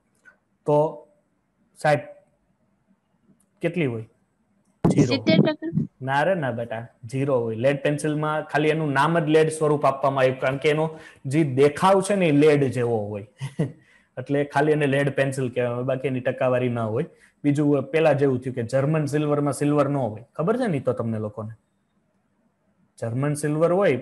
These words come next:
Speaker 1: એનું નામ ભલે German silver હોય, પણ એમાં કોઈ silver જેવું compound એમાં હાજર હોતું નથી. ચાલો, પંદરમો પ્રશ્ન, Answer આપો.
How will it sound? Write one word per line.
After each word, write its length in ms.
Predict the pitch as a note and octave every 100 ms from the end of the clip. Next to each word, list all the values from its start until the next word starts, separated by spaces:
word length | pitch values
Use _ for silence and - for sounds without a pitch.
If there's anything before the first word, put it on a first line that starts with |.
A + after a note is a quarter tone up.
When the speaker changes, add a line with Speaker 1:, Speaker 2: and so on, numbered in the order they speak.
| -
Speaker 1:
એનું 220 | C#3 C#3
નામ 280 | C3+ D#3 D#3
ભલે 180 | F3 F3
German 360 | D#3 D#3+ D#3+
silver 300 | D3 D3 C#3
હોય, 120 | B2+
પણ 140 | B2 B2+
એમાં 220 | C3+ C3
કોઈ 160 | D#3 D3+
silver 440 | D3+ D3 D3+ C#3+
જેવું 340 | C#3+ D3+ D3+
compound 480 | D3 C#3 C3 C#3+ C#3+
એમાં 220 | C3 C3
હાજર 280 | A#2+ A2+ B2+
હોતું 400 | A#2+ A2 C3+ F3+ - _ _ _ _ -
નથી. 320 | A2+ G#2+ G#2 _ _
ચાલો, 220 | A#2 G2+
પંદરમો 500 | G2+ D3 D#3 E3 D#3+
પ્રશ્ન, 340 | B2+ B2+ - D3+ - _ _ _ _ _ _ _ _ _ _ _ _ _ _ - _ _ -
Answer 300 | C#3 B2 C3
આપો. 280 | B2 B2+